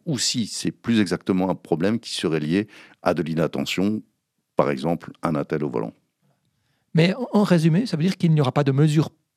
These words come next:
Speaker 2: particulières prises par l'Ofrous sur ce tronçon avant, euh, deux mille vingt-sept ?
Speaker 1: Alors aujourd'hui, oui, très clairement, parce que on ne peut pas avoir d'informations beaucoup plus,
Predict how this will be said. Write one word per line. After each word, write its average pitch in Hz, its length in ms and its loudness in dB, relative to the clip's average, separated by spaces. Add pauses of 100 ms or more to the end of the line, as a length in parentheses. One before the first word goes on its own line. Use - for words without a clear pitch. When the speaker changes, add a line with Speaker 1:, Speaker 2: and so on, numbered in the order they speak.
(140)
Speaker 2:
particulières - 600 2
prises - 260 0
par - 180 0
l'Ofrous 190 440 0
sur - 480 -4
ce - 160 0
tronçon 175 600 0
avant, 175 440 2
euh, 151 180 0
deux 143 140 2
mille 170 160 4
vingt-sept ? 190 480 0 (420)
Speaker 1:
Alors 107 280 4 (120)
aujourd'hui, 139 480 4
oui, 104 360 -2 (160)
très 110 180 2
clairement, 110 380 2
parce - 240 -4
que 87 200 2 (300)
on 95 80 4
ne 92 100 4
peut 131 240 2
pas 120 460 -2 (140)
avoir 95 320 2
d'informations 87 500 0
beaucoup 87 300 -2
plus, 85 420 -6